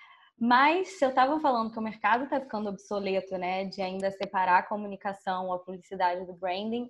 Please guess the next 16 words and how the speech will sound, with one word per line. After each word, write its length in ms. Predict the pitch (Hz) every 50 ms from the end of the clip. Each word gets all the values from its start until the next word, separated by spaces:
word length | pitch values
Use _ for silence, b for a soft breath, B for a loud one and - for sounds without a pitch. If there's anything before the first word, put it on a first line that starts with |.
| - -
a 100 | 196 202
educação 640 | 208 208 - - 226 - - 214 214 233 240 247 - _ -
tradicional 640 | 226 226 233 226 233 - 247 240 226 196 208 226 226
tá 140 | 240 233
ficando 300 | - - - 226 226 220 226 _ _ _ _ _
mais 380 | - 214 214 214 220 247 262 247
ainda. 500 | 254 254 247 196 180 170 165 165 165 165 b b b b b b b b b _ -
O 80 | 185
que 100 | 180 -
se 140 | - - 214
vê 240 | 202 180 202 202 214
hoje 480 | 220 220 214 220 226 247 277 254 247 269
é 80 | 269
muita 380 | 254 240 226 233 262 269 294 269
teoria, 580 | 269 254 233 233 220 220 220 233 247 254 247
pouca 320 | 240 - 220 208 208 -